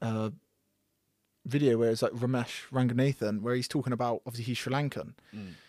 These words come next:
Speaker 1: And he, he goes there, and obviously he talks about carrying slightly a bit more weight than he's happy with, blah, blah, blah.
Speaker 2: Right.
Speaker 1: And he,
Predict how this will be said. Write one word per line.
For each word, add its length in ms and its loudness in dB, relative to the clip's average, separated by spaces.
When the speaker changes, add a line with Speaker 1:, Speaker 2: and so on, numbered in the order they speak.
Speaker 1:
And 160 2
he, 420 0
he 100 -2
goes 300 6
there, 180 2
and 100 0
obviously 300 0
he 260 2
talks 240 -6
about 240 -2
carrying 320 0
slightly 360 2
a 40 -2
bit 140 2
more 220 2
weight 240 2
than 120 0
he's 160 0
happy 280 -6
with, 260 0
blah, 140 0
blah, 120 -2
blah. 260 -2
Speaker 2:
Right. 220 -4
Speaker 1:
And 120 2
he, 220 2